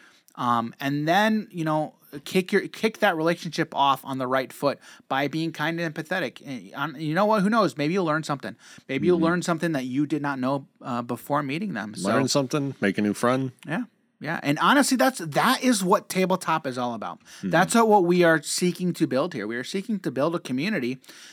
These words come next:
Speaker 1: that is kind and empathetic to one another. Um, I, I very much value, and I, honestly, I hope my, our audience really,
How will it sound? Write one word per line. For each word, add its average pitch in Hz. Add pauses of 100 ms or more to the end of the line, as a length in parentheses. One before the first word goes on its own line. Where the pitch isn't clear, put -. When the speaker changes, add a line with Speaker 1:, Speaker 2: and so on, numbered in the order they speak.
(120)
Speaker 1:
that 175
is 185
kind 175
and 190
empathetic 190
to -
one 143
another. 110 (320)
Um, 135
I, 139
I -
very 151
much 175
value, 131
and 139
I, 143
honestly, 233 (280)
I 170
hope 190
my, 160
our 147
audience 156
really, 175